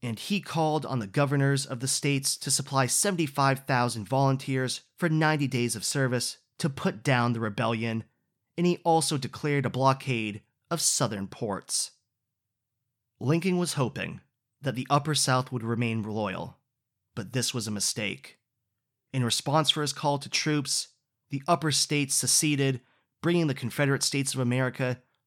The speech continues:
to eleven total members. Many Southerners could not bring themselves to go to war with other Southern states, and Lincoln's call for volunteers had been the breaking point. But again,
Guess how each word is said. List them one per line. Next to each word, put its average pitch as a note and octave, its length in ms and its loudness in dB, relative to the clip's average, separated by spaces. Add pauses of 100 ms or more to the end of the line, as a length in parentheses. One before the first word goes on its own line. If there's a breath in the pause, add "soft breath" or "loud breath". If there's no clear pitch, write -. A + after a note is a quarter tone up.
to E3+ 140 0
eleven A#2+ 460 0
total G2 320 -6
members. G2 640 -4 (1040)
Many E3+ 320 2
Southerners D#3 540 0
could F3 280 0
not C#3 280 2
bring A#2+ 200 0
themselves A#2 420 -2
to G2+ 100 -10
go C3+ 180 0
to C#3 80 0
war A#2+ 260 0
with A2+ 160 -6
other B2 220 -2
Southern A2+ 340 -2
states, C3+ 520 -2 (480)
and C#3 240 4
Lincoln's D3+ 340 0
call C3+ 260 0
for B2+ 120 -10
volunteers A2+ 760 -2 (360)
had D#3+ 160 0
been C#3 140 4
the B2+ 60 4
breaking G2 420 -8
point. F#2+ 340 -10 (1400)
But E3+ 160 2
again, C#3 560 0